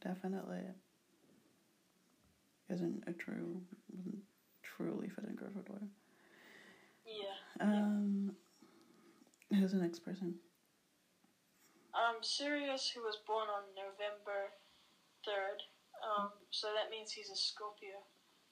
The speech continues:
Speaker 1: Yep. And I think even if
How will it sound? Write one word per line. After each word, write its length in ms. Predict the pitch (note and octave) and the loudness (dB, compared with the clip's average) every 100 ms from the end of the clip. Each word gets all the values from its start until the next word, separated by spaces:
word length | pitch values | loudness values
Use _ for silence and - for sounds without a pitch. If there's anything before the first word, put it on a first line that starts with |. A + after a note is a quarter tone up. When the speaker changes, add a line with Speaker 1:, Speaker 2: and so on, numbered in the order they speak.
| - | -6
Speaker 1:
Yep. 220 | G#3+ F#3+ - - - - - - - - _ _ _ - - - | -2 -2 -4 -14 -20 -20 -20 -20 -20 -20 _ _ _ -20 -20 -6
And 680 | - - - - - - - - _ _ _ _ _ _ _ _ _ _ _ _ _ - _ - - _ _ _ _ _ _ _ _ _ - - - _ - | -2 0 -2 -2 -4 -4 -6 -12 _ _ _ _ _ _ _ _ _ _ _ _ _ -20 _ -14 -14 _ _ _ _ _ _ _ _ _ -20 -20 -20 _ -2
I 100 | D#3+ | 0
think 360 | - F3+ F3+ - | 2 0 0 -2
even 320 | D#3+ D#3+ D#3+ - | 0 2 0 0
if 160 | D3+ | -2